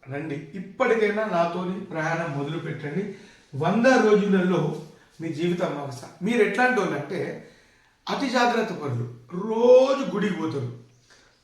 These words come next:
అంటే దేవుని భార్య, దేవత ఏమంటారంటే, "ఏమండి, ఈయన రోజు గుడికి వస్తుంది కదా,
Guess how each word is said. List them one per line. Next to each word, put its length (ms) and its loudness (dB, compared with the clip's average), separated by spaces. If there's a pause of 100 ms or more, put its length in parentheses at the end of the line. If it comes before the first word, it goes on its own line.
(100)
అంటే 500 -4
దేవుని 680 2 (760)
భార్య, 560 -4
దేవత 240 0
ఏమంటారంటే, 720 -8
"ఏమండి, 340 -4
ఈయన 160 -8
రోజు 360 -4
గుడికి 260 -8
వస్తుంది 360 -10
కదా, 160 -12